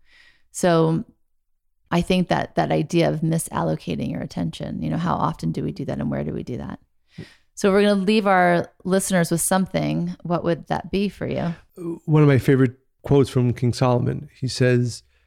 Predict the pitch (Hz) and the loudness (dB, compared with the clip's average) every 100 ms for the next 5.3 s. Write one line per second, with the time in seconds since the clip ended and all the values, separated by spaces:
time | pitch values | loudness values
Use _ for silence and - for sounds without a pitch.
0 | _ _ _ _ _ _ - 135 135 147 | _ _ _ _ _ _ -2 2 2 0
1 | - 131 127 127 123 - _ _ _ _ | 0 2 4 4 2 -4 _ _ _ _
2 | - 131 135 120 127 117 127 120 120 107 | -2 2 2 2 2 4 4 4 2 2
3 | 120 117 117 123 117 107 117 131 123 120 | 4 4 4 4 2 -2 -6 0 2 2
4 | 113 120 120 123 120 - 120 131 131 117 | 2 2 0 -4 -8 -2 0 0 -4 -2
5 | 131 123 | -4 -6